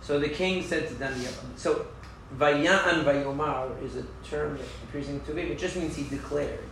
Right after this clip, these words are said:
It doesn't mean la'anot, to answer all the time. Like in Eov, vaya'an Eov. Now, min kishot, the Allah hachon hu elah elahim. It is true that your God is the God of gods.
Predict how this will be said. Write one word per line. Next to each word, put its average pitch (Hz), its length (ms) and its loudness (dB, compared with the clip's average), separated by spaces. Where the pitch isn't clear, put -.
It - 20 -10
doesn't 175 240 4
mean 170 120 2
la'anot, 139 480 0
to 139 140 -6
answer 127 300 -4
all - 120 -6
the 113 80 -6
time. 123 240 -8
Like 151 160 2
in 156 180 0
Eov, 156 220 4
vaya'an 131 580 0
Eov. 127 220 -2
Now, 147 320 4
min 143 200 2
kishot, - 540 0
the - 180 -2
Allah 170 580 10
hachon 156 520 6
hu 175 320 4
elah 151 520 6
elahim. 127 580 -2
It - 80 -4
is - 240 -2
true - 400 6
that 147 100 -4
your 143 140 2
God 160 320 4
is 135 80 2
the 143 80 2
God 151 300 6
of 147 80 2
gods. - 480 4